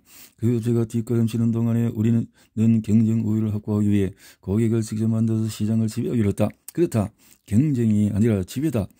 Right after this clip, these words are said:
남들이 따르는 합의된 규범에 따라서 움직이지 마라.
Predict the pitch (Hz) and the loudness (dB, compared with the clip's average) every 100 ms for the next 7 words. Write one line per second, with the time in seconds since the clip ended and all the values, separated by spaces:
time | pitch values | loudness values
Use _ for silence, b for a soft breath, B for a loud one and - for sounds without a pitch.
0 | b b b - 98 104 104 104 107 104 | b b b -4 0 2 0 -2 -2 0
1 | 104 104 98 101 107 104 107 107 101 104 | 2 0 -2 -2 -2 0 -2 -2 -2 -2
2 | 104 104 101 104 104 101 104 101 98 | -2 -4 -6 -4 -2 0 0 0 -2